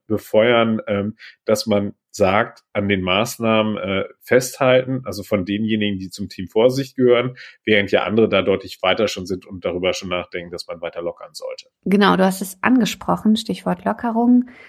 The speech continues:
Speaker 2: was vielleicht ja auch so ein bisschen damit reinspielt, dass die Impfbereitschaft wieder runtergeht, dass einfach so das Gefühl da ist, auch, ja, jetzt geht's langsam aufwärts.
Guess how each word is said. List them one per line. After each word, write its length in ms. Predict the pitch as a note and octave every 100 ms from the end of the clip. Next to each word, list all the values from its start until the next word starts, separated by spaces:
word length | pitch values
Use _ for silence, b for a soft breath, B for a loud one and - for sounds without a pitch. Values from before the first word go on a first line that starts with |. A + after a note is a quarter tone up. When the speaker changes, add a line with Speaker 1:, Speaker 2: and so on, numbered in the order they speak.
| B
Speaker 2:
was 340 | F3+ F#3 F#3 F#3
vielleicht 360 | F#3+ F#3+ F#3
ja 100 | G3+
auch 60 | F#3
so 100 | F#3+
ein 100 | F#3+
bisschen 240 | A3 B3
damit 300 | G#3 G3+ -
reinspielt, 420 | F#3+ G3 - G3
dass 140 | F#3+ F#3
die 80 | -
Impfbereitschaft 720 | A#3+ C4+ B3 B3 A#3 A3+ A3
wieder 160 | A3
runtergeht, 500 | G#3+ A3 A3 A3 A3 B B -
dass 160 | F3+
einfach 220 | - F#3+
so 160 | F#3 F#3+
das 300 | F#3 F#3 -
Gefühl 420 | F3+ - A#3+ B3+
da 160 | A3 -
ist, 360 | G#3 - - -
auch, 260 | G3+ - -
ja, 340 | - F#3+ G3+ A3
jetzt 260 | F#3+ F#3
geht's 300 | F#3 F#3+ - -
langsam 540 | E3+ F3+ G3 F3 E3 -
aufwärts. 760 | E3+ A#3 - B3+ C4 - -